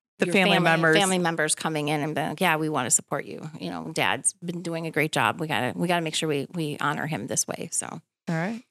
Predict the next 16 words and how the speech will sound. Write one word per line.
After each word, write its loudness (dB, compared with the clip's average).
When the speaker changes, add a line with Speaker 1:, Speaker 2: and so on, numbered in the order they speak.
Speaker 1:
Excellent. -6
Speaker 2:
And 6
we 6
can 2
put 0
his 0
picture -2
and -2
his, -2
his 0
service 2
and -4
everything -6
in -6
that -6
ad -10